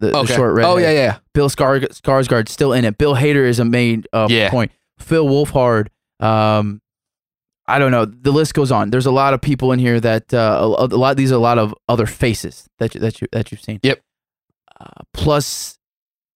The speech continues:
Speaker 1: I forget who's directing it, but I, I, I, I, I, I know that they have other,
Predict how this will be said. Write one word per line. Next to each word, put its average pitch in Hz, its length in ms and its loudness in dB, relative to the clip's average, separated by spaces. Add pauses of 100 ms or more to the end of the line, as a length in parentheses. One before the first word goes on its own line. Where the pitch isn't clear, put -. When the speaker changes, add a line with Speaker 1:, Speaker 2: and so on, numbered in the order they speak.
(360)
Speaker 1:
I 139 80 0
forget 147 380 -2
who's 160 160 0
directing 131 360 0
it, 107 80 -2
but 107 120 -2
I, 104 180 0
I, 117 140 -4 (200)
I, 127 280 -8
I, 113 260 -8
I, 117 180 -6 (680)
I 127 80 -2
know 131 320 2
that 123 160 0
they 123 100 0
have 113 160 0
other, - 200 0